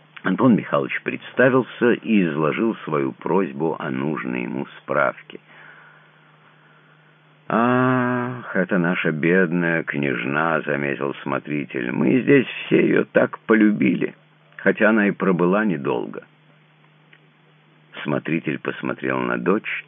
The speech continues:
та вся вспыхнула, и на ее глаза навернулись слезы. Через несколько минут она вышла из гостиной. "Не может забыть", — заметил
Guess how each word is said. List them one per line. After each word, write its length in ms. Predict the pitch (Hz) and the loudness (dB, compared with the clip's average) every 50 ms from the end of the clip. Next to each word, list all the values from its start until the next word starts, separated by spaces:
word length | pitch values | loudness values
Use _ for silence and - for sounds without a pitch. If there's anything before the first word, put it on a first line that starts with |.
| _ - | _ -2
та 140 | 67 64 | -2 -2
вся 340 | - - - - - 67 62 | -2 -4 -12 -6 -2 -2 -2
вспыхнула, 920 | - - - - - - _ - 87 98 - - - 82 76 73 73 78 73 | -4 -6 -16 -16 -18 -12 _ -2 -2 -2 -2 -4 -8 -8 -6 -6 -6 -8 -8
и 180 | 71 62 58 | -8 -8 -6
на 160 | 62 64 64 | -6 -4 -4
ее 260 | 64 64 65 64 62 58 | -2 -2 -2 -2 -2 -2
глаза 380 | 64 64 64 62 - 71 69 | -2 -2 -2 -2 -2 -4 -4
навернулись 640 | 64 62 58 55 60 - 64 62 60 58 57 57 - - - - | -4 -4 -4 -4 -6 -6 -4 -6 -6 -6 -6 -8 -10 -12 -16 -12
слезы. 360 | 62 64 71 78 85 - - - _ _ _ - - - _ _ _ _ _ _ _ _ _ - | -8 -6 -4 -4 -4 -6 -10 -14 _ _ _ -20 -20 -20 _ _ _ _ _ _ _ _ _ -4
Через 260 | - 120 110 104 87 | 0 2 2 4 4
несколько 400 | - 117 107 - - - 71 - | 4 2 2 0 -2 -8 -8 -6
минут 300 | 67 67 71 73 71 - | -6 -4 -4 -4 -4 -6
она 220 | 69 64 60 58 58 | -4 -4 -2 -2 -4
вышла 360 | 57 58 60 - - - 52 | -4 -4 -6 -6 -6 -6 -6
из 180 | 57 55 53 57 | -8 -8 -8 -8
гостиной. 640 | 50 - - - - - - 50 50 - - - - _ _ _ _ _ _ _ _ _ _ _ _ _ _ _ _ _ _ _ _ _ _ _ _ _ _ _ _ _ _ _ _ _ _ _ _ _ - - - - - - - _ _ _ _ _ _ _ - | -10 -10 -10 -12 -16 -14 -14 -14 -14 -14 -18 -20 -20 _ _ _ _ _ _ _ _ _ _ _ _ _ _ _ _ _ _ _ _ _ _ _ _ _ _ _ _ _ _ _ _ _ _ _ _ _ -20 -20 -20 -20 -20 -20 -20 _ _ _ _ _ _ _ -12
"Не 200 | - 65 71 80 | -6 -2 0 2
может 420 | 90 123 143 143 123 135 139 107 78 69 | 4 6 6 6 6 4 4 2 2 2
забыть", — 500 | 85 110 104 85 80 131 151 143 - - - - - - - - _ _ _ _ _ - - - | 2 2 2 4 4 4 4 4 2 -4 -10 -12 -12 -16 -20 -20 _ _ _ _ _ -20 -14 -12
заметил 600 | 71 - 73 73 76 78 76 71 - 76 71 | -8 -4 -2 -2 0 0 -2 -2 -2 -4 -4